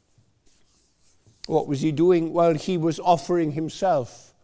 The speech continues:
without spot to God.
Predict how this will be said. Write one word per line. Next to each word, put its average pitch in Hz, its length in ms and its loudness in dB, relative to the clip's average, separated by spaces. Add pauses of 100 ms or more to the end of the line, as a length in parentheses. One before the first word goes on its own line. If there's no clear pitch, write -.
(960)
without 156 400 -2
spot - 680 -8 (460)
to 135 120 -10
God. 120 440 -2